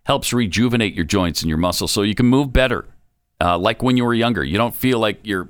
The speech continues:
a hundred years old when you're getting out of bed in the morning. <laughs> Visit omega X L dot com, omega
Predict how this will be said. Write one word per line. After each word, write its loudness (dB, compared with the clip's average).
a -4
hundred -2
years 0
old 2
when 2
you're 0
getting 0
out 2
of -4
bed 0
in 2
the 0
morning. -2
<laughs> -14
Visit 2
omega 2
X 2
L 2
dot 0
com, 0
omega 2